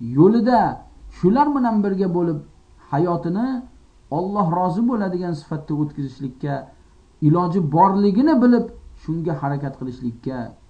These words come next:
yo'l ochadi. Vallohu alam. Va sallallohu va sallama va baraka ala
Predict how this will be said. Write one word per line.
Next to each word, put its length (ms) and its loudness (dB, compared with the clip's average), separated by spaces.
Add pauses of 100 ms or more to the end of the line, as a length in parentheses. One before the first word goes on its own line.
(140)
yo'l 320 2
ochadi. 460 -8 (480)
Vallohu 380 -2
alam. 300 -2 (600)
Va 100 -12
sallallohu 640 -2
va 80 -6
sallama 420 -8
va 120 -6
baraka 360 -8
ala 200 -6